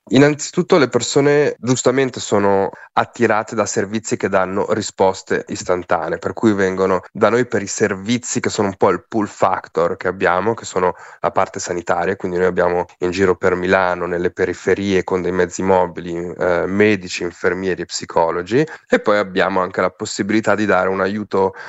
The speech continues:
eh, alimentare abbiamo un, un hub alimentare in Cascina Cuccagna e una distribuzione di pacchi in tutta la città. Aiutiamo le persone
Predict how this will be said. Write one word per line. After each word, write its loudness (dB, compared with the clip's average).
eh, 0
alimentare 0
abbiamo 0
un, -2
un -4
hub 0
alimentare 0
in -4
Cascina -2
Cuccagna 0
e 2
una 4
distribuzione 0
di -10
pacchi -2
in -2
tutta 0
la 4
città. -4
Aiutiamo -4
le -2
persone -2